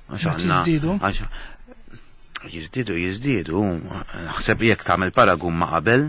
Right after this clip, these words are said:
Speaker 1: iva, jiżdiedu. Eh, imma xorta waħda jiena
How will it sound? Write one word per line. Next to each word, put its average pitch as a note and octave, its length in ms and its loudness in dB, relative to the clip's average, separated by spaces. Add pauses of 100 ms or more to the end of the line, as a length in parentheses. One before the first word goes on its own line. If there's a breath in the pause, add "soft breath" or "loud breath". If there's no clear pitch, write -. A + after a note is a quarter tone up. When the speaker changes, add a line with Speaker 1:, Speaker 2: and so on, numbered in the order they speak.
(140)
Speaker 1:
iva, F2+ 340 -6
jiżdiedu. F#2 580 -6 (600 soft breath)
Eh, C2+ 720 -8 (460 loud breath)
imma C3 260 0 (300)
xorta E3 440 4
waħda B2+ 280 4
jiena G2 260 4